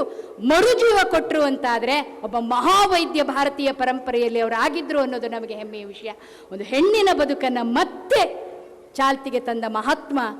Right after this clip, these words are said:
ಮರುಳಸಿದ್ದರು. ಪ್ರಾಯಶಃ ಈ ಕಥನಗಳನ್ನ ನಾವು ಕೇಳ್ತಾ ಇದ್ರೆ ಮತ್ತೆ ರೋಮಾಂಚನ ಅಂತ ಅನ್ಸುತ್ತೆ. ಇವತ್ತಿಗೂ ಈ ಸದ್ಧರ್ಮ ಪೀಠ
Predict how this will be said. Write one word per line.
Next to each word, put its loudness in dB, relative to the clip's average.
ಮರುಳಸಿದ್ದರು. -14
ಪ್ರಾಯಶಃ -6
ಈ -6
ಕಥನಗಳನ್ನ 2
ನಾವು 0
ಕೇಳ್ತಾ 2
ಇದ್ರೆ 0
ಮತ್ತೆ -4
ರೋಮಾಂಚನ -2
ಅಂತ -12
ಅನ್ಸುತ್ತೆ. -14
ಇವತ್ತಿಗೂ 2
ಈ 4
ಸದ್ಧರ್ಮ 0
ಪೀಠ -4